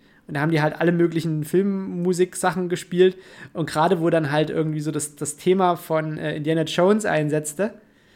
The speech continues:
sprangen da, weil die Dunkelheit fortgeschritten war, sprangen da auf einmal zig Frauen auf, weil diese Käfer halt irgendwie durch den Bass, der da erzeugt worden ist, schlagartig alle losgeflogen sind. Es war ein richtig geiles Schauspiel. Und als Entomologe sitze ich da einfach nur da und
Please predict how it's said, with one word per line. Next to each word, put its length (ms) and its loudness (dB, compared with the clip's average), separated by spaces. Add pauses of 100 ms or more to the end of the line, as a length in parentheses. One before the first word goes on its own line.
(640)
sprangen 500 2
da, 340 4
weil 300 2
die 120 -2
Dunkelheit 500 4
fortgeschritten 640 -4
war, 460 2
sprangen 340 0
da 120 4
auf 100 -6
einmal 260 -2
zig 260 -4
Frauen 320 4
auf, 220 2
weil 100 4
diese 180 -2
Käfer 360 2
halt 200 0
irgendwie 340 -2
durch 220 0
den 200 -2
Bass, 420 2 (320)
der 100 6
da 100 8
erzeugt 380 0
worden 120 -2
ist, 200 -4
schlagartig 560 4
alle 120 4
losgeflogen 640 4
sind. 240 -4 (420)
Es 220 -6
war 360 2
ein 340 0 (220)
richtig 360 -2
geiles 320 2
Schauspiel. 460 0
Und 80 -4
als 160 -2
Entomologe 560 6
sitze 220 -2
ich 80 -8
da 100 2
einfach 260 0
nur 120 2
da 260 6
und 400 -2